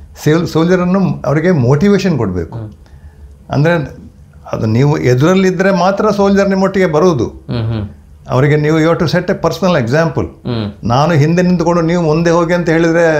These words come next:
Speaker 1: ಈ-, ಇಂದಿನ ಕಾಲದಲ್ಲಿ ಅದು ಆಗುದಿಲ್ಲ.
Speaker 2: ಹಾ, ಹಾ, ಹಾ, ಹಾ.
Speaker 1: See, ಮತ್ತು ಮ-, ನಂತರ ಲೇಟರ್ ಸ್ಟೇಜ್ ನಿಮ್ದು when you prove your credibility, ಅಲ್ಲಿ ಹೋಗಿ ಅಂತ ಹೇಳಿದ್ರೆ ಅವರು ನಿಮ್ಮನ್ನು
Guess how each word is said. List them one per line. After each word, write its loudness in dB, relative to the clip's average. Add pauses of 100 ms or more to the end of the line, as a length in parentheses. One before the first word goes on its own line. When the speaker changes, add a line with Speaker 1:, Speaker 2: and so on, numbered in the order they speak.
(540)
Speaker 1:
ಈ-, -2
ಇಂದಿನ 2
ಕಾಲದಲ್ಲಿ 0
ಅದು 0
ಆಗುದಿಲ್ಲ. 0
Speaker 2:
ಹಾ, -6
ಹಾ, -6
ಹಾ, -8
ಹಾ. -10
Speaker 1:
See, -2 (680)
ಮತ್ತು 0
ಮ-, -2 (320)
ನಂತರ 0
ಲೇಟರ್ 2
ಸ್ಟೇಜ್ 0
ನಿಮ್ದು 2 (320)
when 2
you 2
prove -2
your 0
credibility, 2 (1000)
ಅಲ್ಲಿ 2
ಹೋಗಿ 2
ಅಂತ 0
ಹೇಳಿದ್ರೆ 0
ಅವರು 0
ನಿಮ್ಮನ್ನು -2